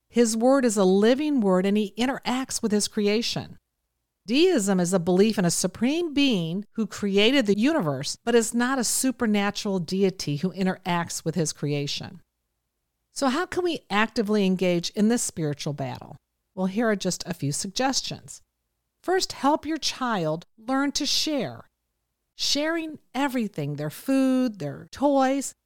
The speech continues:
helping to transform their selfish, sinful heart into a heart that desires to love God and others by sharing and caring.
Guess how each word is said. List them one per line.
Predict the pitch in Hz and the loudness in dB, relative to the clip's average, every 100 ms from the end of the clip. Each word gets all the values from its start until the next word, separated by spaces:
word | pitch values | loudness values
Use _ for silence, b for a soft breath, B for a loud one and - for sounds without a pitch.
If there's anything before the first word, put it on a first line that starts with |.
| _ _ - | _ _ -4
helping | 269 349 302 | -2 2 2
to | 269 | 0
transform | - 247 262 269 - 254 226 | -2 -2 -2 -2 -2 0 2
their | 180 | 2
selfish, | - - 226 247 294 262 | 0 0 0 0 -4 -4
sinful | - 226 214 - 226 | -2 -2 -2 0 -2
heart | 175 165 165 | 0 -2 0
into | 175 - 190 | -2 -2 -4
a | |
heart | 175 214 208 | -2 -2 -2
that | 196 | -4
desires | 175 165 190 180 170 | -4 -2 0 0 -2
to | - | -2
love | 180 208 269 247 | 2 2 2 0
God | 190 185 | 2 2
and | 196 | 2
others | 185 185 202 | 4 2 0
by | - 220 | 0 -2
sharing | - - 156 165 | 0 -2 -2 0
and | 202 226 | -2 -2
caring. | - 311 311 107 143 | -6 -6 -6 -8 -12